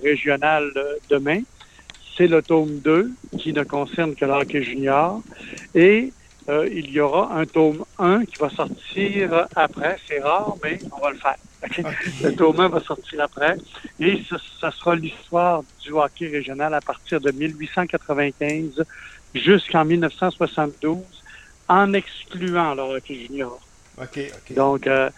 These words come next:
Speaker 2: Donc, la Ligue
Speaker 1: oui,
Speaker 2: J K L S,
Speaker 1: donc c'est deux.
Speaker 2: euh, la Ligue J K L S qu'on a tellement entendu parler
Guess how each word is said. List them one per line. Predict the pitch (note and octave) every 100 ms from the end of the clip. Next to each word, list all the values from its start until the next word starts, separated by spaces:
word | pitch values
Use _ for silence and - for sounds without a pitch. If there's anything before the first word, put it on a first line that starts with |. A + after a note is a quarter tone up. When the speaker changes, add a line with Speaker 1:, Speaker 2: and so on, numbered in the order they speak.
| - - - -
Speaker 2:
Donc, | E3 C#3
la | D3+
Ligue | E3+ D#3
Speaker 1:
oui, | C#3
Speaker 2:
J |
K |
L | D3+ D3
S, |
Speaker 1:
donc | D3+ D3+
c'est | - E3
deux. | D#3+ E3+ A#2+
Speaker 2:
euh, | A#2+ A#2+ A#2 A2+
la | A#2+
Ligue | D3 F3
J | C#3+
K | D#3
L | C#3+ C#3 D3+ C#3 C#3 C3+
S | E3 -
qu'on | C3+
a | B2+
tellement | A#2+ C#3 C3+ D3 D#3+
entendu | C3+ C3+ C3 B2 - -
parler | D#3 C3 A#2 B2+ C3